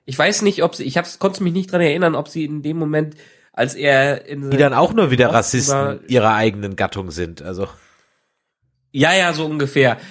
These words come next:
Speaker 1: Aber ich weiß nicht, ob er im Off, in seinem Off-Sprechen davon viel erzählt, dass es diese Tulkan gibt. Und dann trifft sein jüngster Sohn auf den Außenseiter Tulkan.
Speaker 2: Ja.
Speaker 1: Und das ist das erste Mal, wo man da drauf trifft und sich fragt,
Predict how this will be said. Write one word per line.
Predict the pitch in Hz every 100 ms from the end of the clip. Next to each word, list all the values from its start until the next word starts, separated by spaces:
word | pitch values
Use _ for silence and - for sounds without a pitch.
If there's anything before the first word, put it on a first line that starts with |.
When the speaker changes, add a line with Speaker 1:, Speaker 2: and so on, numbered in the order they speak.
| 160
Speaker 1:
Aber | 147 170 156 - -
ich | 160 156
weiß | 156 180 202
nicht, | 196
ob | 175
er | 165
im | 165
Off, | - 180 190 - - _ _ 160
in | 156
seinem | 151 147
Off-Sprechen | 180 - - 156 175 175 170 147 -
davon | 143 151 151 151
viel | 147 - 165
erzählt, | 135 139 - 156 165 156
dass | 143
es | 135
diese | 147 139
Tulkan | 135 156 151 107 107 107 - -
gibt. | - 107 -
Und | 127 120
dann | 131 143 147 147 143
trifft | - 175 175
sein | 165 151 147 156 151 - _
jüngster | 131 156 208 - 175
Sohn | 160 170 190 202 196
auf | - 165 170 -
den | 170 165 170 170 175 175 -
Außenseiter | 180 202 - 170 143 135 - 131 127 123 139 117
Tulkan. | - 151 127 120 113 113 101
Speaker 2:
Ja. | 107 101 - _
Speaker 1:
Und | - 139 135 _ -
das | 151 185
ist | 180
das | 151
erste | 151 165 - 185
Mal, | 175 165
wo | 170
man | 165
da | 165
drauf | 156 185 185
trifft | 208 196
und | 165 160
sich | -
fragt, | - 165 170